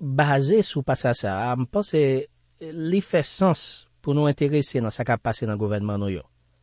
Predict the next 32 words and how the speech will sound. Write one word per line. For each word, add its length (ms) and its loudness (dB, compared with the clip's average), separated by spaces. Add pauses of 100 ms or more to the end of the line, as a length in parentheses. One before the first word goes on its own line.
(680)
Gen 160 2
moun 200 2
ki 160 -2
konn 240 2
di, 340 0 (460)
kretyen 600 0
pa 140 2
nan 160 -2
politik. 640 -4 (100)
Bon, 160 0
m 400 -12
ka 140 0
konprann 340 2
sa 140 0
pou 160 0
jan 160 0
bagay 320 -2
yo 80 -2
ye, 160 0
men 260 -2 (680)
menm 380 6
di 320 2 (140)
ou 180 2
pa 220 4
nan 120 2
politik 480 0
la, 140 0 (380)
se 180 2
yon 160 2
politik. 540 -2 (560)
<laughs> 640 -4
Amen. 240 6